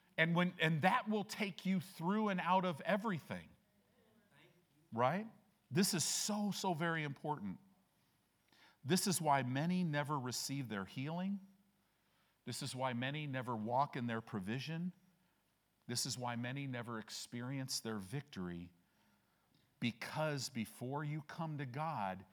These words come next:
you must choose to believe that he is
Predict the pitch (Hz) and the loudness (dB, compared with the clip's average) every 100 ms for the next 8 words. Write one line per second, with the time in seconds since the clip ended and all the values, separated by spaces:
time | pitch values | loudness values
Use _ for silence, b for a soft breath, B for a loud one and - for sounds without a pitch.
0 | b b - 101 101 104 131 - - - | b b -6 -2 0 0 0 -6 -10 -10
1 | - - 190 240 185 90 73 - - - | -4 -2 0 0 0 -2 -6 -8 -10 -12
2 | b b b - - 127 110 113 156 147 | b b b -6 0 0 0 -2 -2 -2
3 | 104 92 - b b 113 104 - 113 107 | -2 -4 -10 b b 0 0 0 -2 -2
4 | 117 131 160 165 - | -2 -4 -4 -6 -10